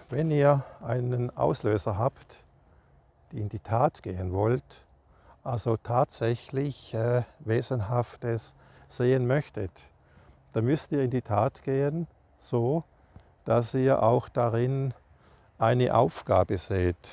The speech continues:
für die Menschheit, nicht für die Wesenhaften.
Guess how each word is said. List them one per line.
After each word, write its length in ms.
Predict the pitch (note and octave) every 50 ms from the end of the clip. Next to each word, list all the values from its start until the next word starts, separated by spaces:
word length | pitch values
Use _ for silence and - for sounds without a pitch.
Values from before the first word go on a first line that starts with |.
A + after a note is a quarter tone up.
| - - - _ _ _ _ _ _ _ _ _ _ _ _ _
für 220 | - - B2 B2
die 120 | A#2+ D3 B2+
Menschheit, 560 | A#2+ A#2+ B2 B2+ - - G2+ D#2+ E2 E2 E2+ - - - - - _ - - _
nicht 280 | B2 D3 F3+ E3+ - -
für 100 | C#3 B2+
die 160 | B2+ B2 A2
Wesenhaften. 840 | A#2 C#3 C3 - - G#2 F2 D#2+ F2+ F2+ F2 - - - F#2 E2+ F2